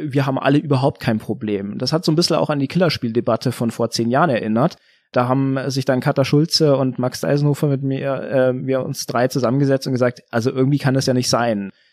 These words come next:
Natürlich gibt es da Probleme, wie in allen Bereichen der Gesellschaft. Überall, wo du viele Menschen hast, äh, die zusammenkommen und, ja, miteinander interagieren, auch da hast du Potenzial, äh, dass es zu Problemen kommt, zu Radikalisierung, äh, zu ähnlichen Sachen.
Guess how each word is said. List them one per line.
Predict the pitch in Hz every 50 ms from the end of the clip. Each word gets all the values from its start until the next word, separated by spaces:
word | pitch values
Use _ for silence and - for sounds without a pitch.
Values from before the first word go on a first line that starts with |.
| _ _ _ -
Natürlich | 135 147 - - 175 180 190 -
gibt | - 135 - -
es | 123 -
da | - 113 110
Probleme, | - - 127 117 107 110 113 110 110 110 101
wie | 117
in | 120 110
allen | 92 123 147 170 185 175
Bereichen | 151 131 117 - - - 113 - 123
der | 113 110 104
Gesellschaft. | 113 107 104 104 104 113 - 120 110 - -
Überall, | - 151 160 143 135 127 127 123
wo | 123 127 131
du | 135 131 131 131 127
viele | - - 165 151 139
Menschen | 123 123 127 151 165 - - 147 131 123
hast, | 123 151 - - - - -
äh, | - 127 123
die | 123 - 139 -
zusammenkommen | - 127 117 113 120 135 127 - - 127 123 143 160 160 165 165 151 147
und, | - 127 127 131 131 120 - - -
ja, | 117 120 117 127 147
miteinander | 147 135 139 - 147 127 123 127 131 127 127 123 120
interagieren, | - 156 151 160 156 135 123 113 - 139 143 156 151 170 170 175 165
auch | 160 - 120 123 - 156
da | - - 120 117 123 -
hast | 151 147 143 - - -
du |
Potenzial, | 139 - - 139 139 127 120 - - 117 107 110 120 131 147 160
äh, | 110 113 131
dass | 127 120 123 - -
es | - -
zu | - 135
Problemen | 131 - - 120 123 123 123 123 123 117
kommt, | 107 - 127 123 147 202 208 - - - _ _ _ _
zu | - -
Radikalisierung, | 135 135 127 131 151 - - 131 131 127 120 120 143 160 160 151 143 135 135 135 139
äh, | - -
zu | - - -
ähnlichen | 208 180 165 165 147 - 143 135 127 131
Sachen. | 127 123 113 - - 156 170